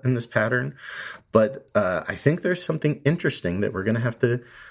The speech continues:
hold on to about, uh, Adam naming Eve twice, once just in this kind of very generic way and then once in a very personal way,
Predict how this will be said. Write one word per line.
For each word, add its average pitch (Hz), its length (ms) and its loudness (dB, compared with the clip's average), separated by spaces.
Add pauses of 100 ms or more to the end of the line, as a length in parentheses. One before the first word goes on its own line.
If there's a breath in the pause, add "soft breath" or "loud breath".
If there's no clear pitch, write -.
hold 117 280 4
on 123 200 2
to 110 140 0
about, 82 440 0 (520)
uh, 87 380 0 (200)
Adam 92 480 0 (1160)
naming 104 800 2
Eve 90 420 -4 (120)
twice, - 760 -2 (280)
once 87 400 -2
just - 500 -2
in 87 140 -2
this 82 200 -2
kind 82 200 -2
of 78 100 -4
very 85 220 0
generic 82 840 -2 (460 loud breath)
way 85 360 0
and 82 160 -6
then 80 160 -4
once 82 280 -2
in 82 80 -6
a 78 40 -4
very 76 220 -2 (140)
personal 92 720 -4
way, 101 440 -2